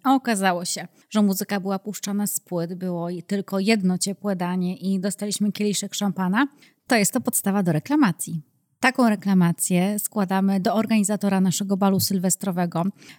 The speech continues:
Musimy dołączyć do niej wszystkie ustalenia, które poczyniliśmy z tym organizatorem. Na przykład wymienialiśmy z nim maile, S M S-y, również, e, możemy dołączyć nasz bilet sylwestrowy, potwierdzenie płatności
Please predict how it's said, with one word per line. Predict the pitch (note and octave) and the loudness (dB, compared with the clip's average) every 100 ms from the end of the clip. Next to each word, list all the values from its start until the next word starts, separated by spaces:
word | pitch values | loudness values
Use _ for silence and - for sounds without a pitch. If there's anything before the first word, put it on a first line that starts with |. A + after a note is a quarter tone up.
| - | -2
Musimy | F#3+ F#3+ G#3 G3+ - G#3+ G#3 | 2 4 4 4 4 6 6
dołączyć | G3+ G3 G3+ G3 G3+ | 6 4 2 0 -2
do | G3 G3+ | 0 2
niej | G3+ G#3 | 2 2
wszystkie | - G#3+ - - G#3+ G#3 G#3+ | 0 -4 -4 -6 -2 -2 0
ustalenia, | - A3+ G#3+ G#3 F#3 | 0 4 6 6 4
które | F3+ - F#3 F3+ | 2 -2 0 0
poczyniliśmy | - - G#3+ G3 G3 - F#3+ | 2 2 6 6 6 4 0
z | |
tym | - F#3+ | 2 2
organizatorem. | F#3 F#3 F#3 F3+ F3 F#3 | 2 2 2 0 -2 -2
Na | C#4+ | -2
przykład | G#4 - F4 A3+ | -2 -2 0 2
wymienialiśmy | F#3 G3 F#3 E3+ E3 F3+ F3+ | 4 4 4 2 0 -2 -2
z | |
nim | F3+ F3+ F#3+ | 0 2 4
maile, | A3 A3+ G#3 F#3+ - | 4 6 4 2 0
S | E3+ - | -6 -4
M | D3 F3 | 0 2
S-y, | G#3+ - G#3 F#3+ - - - - | 2 2 0 0 -6 -18 -12 -2
również, | F3+ F3+ F#3 F3+ - - | -2 2 2 2 2 0
e, | F3 | 0
możemy | F3+ F3 F#3 F3+ | 0 2 2 2
dołączyć | F3+ F3 F3 F#3+ - | 2 2 0 -2 -2
nasz | F3+ F3 - | -2 -2 -2
bilet | F#3+ G#3+ G#3+ - | 0 2 2 2
sylwestrowy, | G#3 G3+ F#3+ G3 F#3+ | 0 0 0 0 -2
potwierdzenie | - F#3+ F#3+ F3 F3 F3 | -2 -6 -6 -2 0 0
płatności | - E3+ F#3+ F#3+ - | -2 0 2 2 0